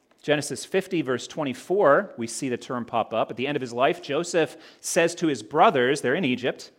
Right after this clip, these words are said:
"I'm about to die, but God will visit you and bring you up out of this land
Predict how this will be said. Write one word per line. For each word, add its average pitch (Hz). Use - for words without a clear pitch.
"I'm -
about 208
to 277
die, 156
but 147
God 262
will 151
visit 120
you 107
and 120
bring 135
you 120
up 110
out 101
of 95
this 104
land 101